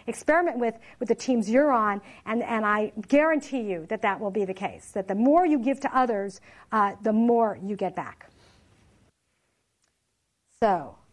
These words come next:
oops, I did the wrong thing. The final slide. Never miss an opportunity to be fabulous. What this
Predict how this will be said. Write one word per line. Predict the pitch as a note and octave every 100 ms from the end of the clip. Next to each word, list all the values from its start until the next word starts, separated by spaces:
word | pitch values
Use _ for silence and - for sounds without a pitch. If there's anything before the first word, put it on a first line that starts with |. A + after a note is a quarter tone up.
| _ _ G#3
oops, | C#4 - - - E3
I | E3+
did | F3 E3
the |
wrong | E3 D#3+
thing. | D#3 D#3+ D#3 - _ _ _ - - _ _ _ _ _ _ _ _ -
The | G#3
final | - - A#3+ C#4+ C#4+ C#4+ C4+ - - - - - -
slide. | G#3 D#3+ C#3+ - - - - - - - - - _ _ _ _
Never | G3+ A#3+ B3 B3+ C#4+ D4+ D4+ - -
miss | G#3+ A#3
an | A3
opportunity | G3+ G3 F#3 - E3 D3+ D#3+ D3+ - -
to | -
be | F3 E3+
fabulous. | - - - - - - - - - - - - _ _ _ - - - - - - - - - - -
What | - C4 A4 -
this | A4